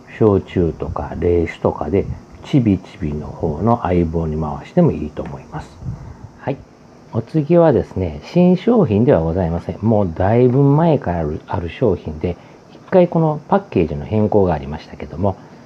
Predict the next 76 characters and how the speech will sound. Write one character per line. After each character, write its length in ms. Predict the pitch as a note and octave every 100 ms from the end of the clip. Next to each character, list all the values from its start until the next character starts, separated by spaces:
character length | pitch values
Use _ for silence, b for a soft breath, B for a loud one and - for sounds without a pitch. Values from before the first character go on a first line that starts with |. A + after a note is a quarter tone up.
| B - -
ス 60 | G#2+
モ 300 | A2 B2 A#2
ー 40 |
ク 120 | -
タ 180 | - F2+
ン 100 | C#2
で 80 | B1+
す。 100 | - - - - A#2
私 240 | D3 D3
こ 100 | D#3
の 80 | C3+
歯 160 | -
触 200 | E3 F3+
り 80 | E3
物 200 | E3 D#3
が 80 | C#3
好 120 | -
き 100 | D3
な 100 | F#2
ん 60 | C#2+
で 80 | E2+
ね、 160 | D#2+ -
こ 100 | C#3
れ 60 |
は 140 | B2+ B2+
好 340 | - F#3 E3+
ん 120 | F#2
で 100 | D2
結 240 | - F2+ -
構 160 | - -
ね、 200 | D#2+ D#2 B B -
ず 140 | F2+
ー 220 | B2+ C3+
っ 40 | C#3+
と 180 | F2 E2
割 180 | F2+
と 120 | - F2
食 180 | -
べ 100 | D#2+ D#2+
て 80 |
る 100 | D#2+
商 240 | D#2+ G#2+ F2
品 220 | - D2
な 80 | C#2
ん 100 | D2
で 60 |
す 80 | -
よ 100 | -
ね。 180 | F#2 F2+ - B B B B - - - - - - -
こ 100 | D3+
ち 80 | D3
ら 80 | D3+
の 80 | D3
方 200 | B2 F2
は 140 | E2
カ 200 | - -
ロ 240 | D#3+ D3 G#2
リ 280 | F2+ D#2+ D#2+
ー 20 |
が 100 | G#2
百 360 | - D3+ D3+
四 280 | C#3 C3 A#2+
十 140 | G#2+ A2
キ 240 | - G2
ロ 100 | F#2
カ 160 | - F2
ロ 140 | C#2+
リ 80 | -
ー 40 | - - - -
と 60 | D3+
い 40 |
う 40 | C#3
こ 80 |
と 60 | A#2
で、 60 | G#2
も 320 | G3+ E3